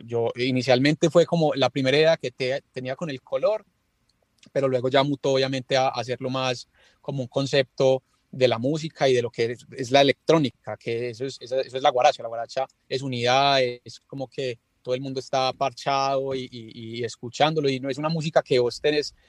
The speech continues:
necesariamente que bailarlo con, con otra, con una pareja, como en el reggaetón, sino que vos podés parcharte un combo de gente bailando y cada uno está como en su mood, pero, pero todos están pasando bien. Eso, eso es como la filosofía, pues, de, de la música electrónica, sobre todo en la guaracha, en fin.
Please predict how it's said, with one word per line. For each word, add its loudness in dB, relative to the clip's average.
necesariamente 0
que 0
bailarlo 4
con, -6
con -6
otra, -10
con -8
una -2
pareja, 2
como -8
en -6
el -8
reggaetón, -4
sino -10
que -6
vos -4
podés -2
parcharte -4
un -10
combo 2
de 4
gente 0
bailando 4
y -8
cada 0
uno -6
está -8
como -6
en -8
su -10
mood, 0
pero, 4
pero 2
todos 2
están -8
pasando -4
bien. -2
Eso, -8
eso -8
es -10
como 0
la -2
filosofía, -2
pues, -2
de, 0
de -2
la -4
música -8
electrónica, -6
sobre -4
todo -2
en -2
la 4
guaracha, -2
en -20
fin. -10